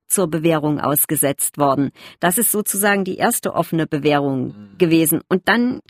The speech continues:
Speaker 1: gab's halt immer wieder Bewährungsstrafen dahinter. Aber jetzt, das sind knapp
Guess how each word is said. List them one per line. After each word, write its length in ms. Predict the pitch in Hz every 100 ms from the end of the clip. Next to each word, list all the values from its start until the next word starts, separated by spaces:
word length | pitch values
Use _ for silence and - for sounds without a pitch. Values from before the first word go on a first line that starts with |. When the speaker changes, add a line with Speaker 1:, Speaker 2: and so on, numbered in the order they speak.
| -
Speaker 1:
gab's 300 | - - -
halt 160 | -
immer 220 | 233 233
wieder 200 | 233 226 226
Bewährungsstrafen 840 | 226 220 202 202 - - 220 208
dahinter. 380 | 196 214 240 -
Aber 160 | 190
jetzt, 340 | 190 240 - -
das 100 | 214
sind 160 | 240
knapp 220 | - 170